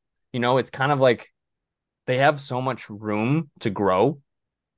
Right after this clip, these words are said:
and so much money to do it, and so much, like, they can get draft picks to do it. They're kind of in a great spot. It's the hardest thing, like I've said, is finding a quarterback. And I truly think they found him.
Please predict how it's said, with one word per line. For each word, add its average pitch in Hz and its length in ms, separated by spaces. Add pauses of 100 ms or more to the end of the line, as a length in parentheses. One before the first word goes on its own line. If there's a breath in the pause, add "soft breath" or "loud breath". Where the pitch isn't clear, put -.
(640)
and 117 160
so 131 100
much 123 180
money 113 320
to 104 100
do 101 280
it, 147 140
and 110 100
so 117 120
much, 113 180
like, 101 260 (360)
they 107 100
can 107 200
get 127 200
draft 113 300
picks 139 240
to 113 60
do 95 240
it. 175 180 (600)
They're 127 100
kind 160 300
of 202 80
in 135 80
a 120 40
great 117 260
spot. 127 320 (180)
It's - 280
the 113 160
hardest 175 340
thing, 160 140
like 110 160
I've 92 140
said, 101 260
is 85 140
finding 101 400
a 87 40
quarterback. 117 600 (400)
And 135 80
I 139 120
truly 185 400
think 139 200
they 95 100
found 92 300
him. - 140